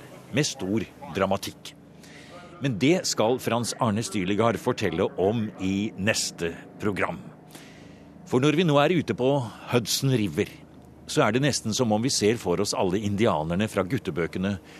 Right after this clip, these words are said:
komme padlende i sine kanoer, fullastet med beverskinn, på vei til handelsboplassene hvor det nederlandske vestindiske kompani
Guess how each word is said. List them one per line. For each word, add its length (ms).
komme 320
padlende 640
i 80
sine 240
kanoer, 560
fullastet 720
med 80
beverskinn, 640
på 160
vei 240
til 240
handelsboplassene 1120
hvor 100
det 140
nederlandske 840
vestindiske 640
kompani 540